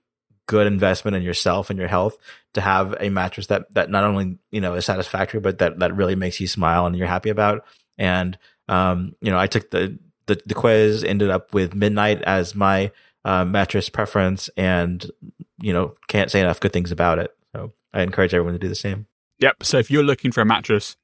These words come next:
Speaker 2: just like that, go on the website, take the Helix quiz,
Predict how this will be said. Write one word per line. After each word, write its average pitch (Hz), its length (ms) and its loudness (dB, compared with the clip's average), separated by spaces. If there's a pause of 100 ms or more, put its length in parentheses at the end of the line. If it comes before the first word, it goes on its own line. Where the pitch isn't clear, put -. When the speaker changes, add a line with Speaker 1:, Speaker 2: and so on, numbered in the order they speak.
(200)
Speaker 2:
just - 220 0
like 90 200 0
that, 87 240 -4 (380)
go 123 180 4
on 139 260 0
the 127 100 2
website, 107 460 2
take 139 220 0
the 139 60 2
Helix 127 340 2
quiz, 98 320 2